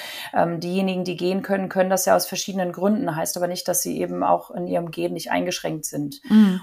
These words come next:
Speaker 1: Grundsätzlich wurde eben nochmal vom I P C, also vom Paralympischen, ähm, Komitee überprüft, dass alle jetzt an Tokio teilnehmenden Athleten auf jeden Fall zu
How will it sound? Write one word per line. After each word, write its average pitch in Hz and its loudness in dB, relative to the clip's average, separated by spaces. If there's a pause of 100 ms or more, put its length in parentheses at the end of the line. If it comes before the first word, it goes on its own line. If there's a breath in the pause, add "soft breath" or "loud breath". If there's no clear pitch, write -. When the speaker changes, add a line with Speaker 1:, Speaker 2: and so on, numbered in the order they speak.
Speaker 1:
Grundsätzlich 190 -4
wurde 202 0
eben 190 -2
nochmal 185 0
vom 180 -6
I 180 2
P 180 -6
C, 226 0
also 185 2
vom 180 -10
Paralympischen, 190 -2
ähm, 185 -4
Komitee 208 -2 (300 loud breath)
überprüft, 226 0
dass - 4
alle 208 4
jetzt 202 2
an 190 0
Tokio 214 -4
teilnehmenden 202 0
Athleten 202 -4
auf 175 -4
jeden 196 -6
Fall 185 2
zu 214 -6